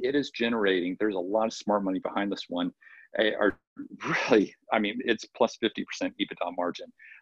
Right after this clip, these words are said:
Um, a-, and, you know, it's, eh, heav-, heavily capitalized. I, I can go on and on about it, but that's just an example of something you would never think about that falls within the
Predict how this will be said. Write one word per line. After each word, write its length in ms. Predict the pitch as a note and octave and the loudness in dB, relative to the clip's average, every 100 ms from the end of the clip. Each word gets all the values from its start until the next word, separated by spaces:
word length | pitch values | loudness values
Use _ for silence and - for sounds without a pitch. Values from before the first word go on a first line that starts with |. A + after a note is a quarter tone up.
| - | -4
Um, 420 | F2+ F2 E2+ D#2+ - | 2 4 4 0 -4
a-, 200 | B2 B2+ - | -4 -2 2
and, 220 | F#2+ F#2 - | 2 2 -2
you 160 | A2 F#2+ | 0 0
know, 80 | A2 | 0
it's, 220 | A2+ - | -6 -8
eh, 20 | C3 A#2 - - - - - A2 - A2 - - | -8 -8 -14 -16 -16 -14 -10 -10 -10 -14 -6 -2
heav-, 260 | A2+ G#2 C#3 | 0 0 2
heavily 260 | D3 A#2+ | 4 4
capitalized. 680 | A2 B2+ B2 A2+ A2+ A2+ D3+ | 6 2 4 4 4 4 2
I, 160 | D#3 E3+ C#3 | 2 0 2
I 40 | C#3 | 2
can 180 | B2 G#2+ | 2 0
go 120 | A#2+ | 0
on 140 | A#2 G#2+ | 0 0
and 100 | G#2+ | 0
on 160 | A#2+ | 0
about 220 | G#2+ G2 G2+ | 0 0 0
it, 60 | - | 2
but 180 | F3 C3+ | 4 4
that's 180 | A#2+ - | 0 -4
just 180 | E3 | -8
an 60 | D3 | -10
example 340 | - C#4 - | -8 -8 -8
of 60 | A3 | -10
something 260 | B3 A3+ A3+ | -10 -6 -4
you 80 | |
would 100 | G3+ | -4
never 280 | G#3 G#3+ C3+ | -4 -2 -2
think 260 | - C3 - | -2 -6 -4
about 320 | G2 F2 F2 - - - _ | -4 -2 -4 -6 -20 -20 _
that 100 | G2+ | 0
falls 260 | G#2 G2+ G2+ | 4 4 2
within 240 | F#2 | -6
the 60 | G2 | -6